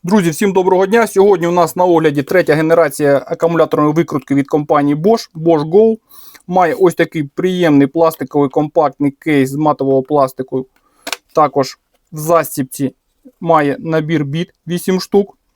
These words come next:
бітотримач. І давайте поближче подивимось на саму викрутку.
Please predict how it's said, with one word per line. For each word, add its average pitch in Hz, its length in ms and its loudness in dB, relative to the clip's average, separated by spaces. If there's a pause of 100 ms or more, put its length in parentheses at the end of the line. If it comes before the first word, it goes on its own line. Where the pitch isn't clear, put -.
(180)
бітотримач. 151 840 0 (200)
І 165 80 -8
давайте 160 440 2 (160)
поближче 160 460 -2
подивимось 160 640 0
на 147 100 -2
саму 156 280 -2
викрутку. 139 560 -4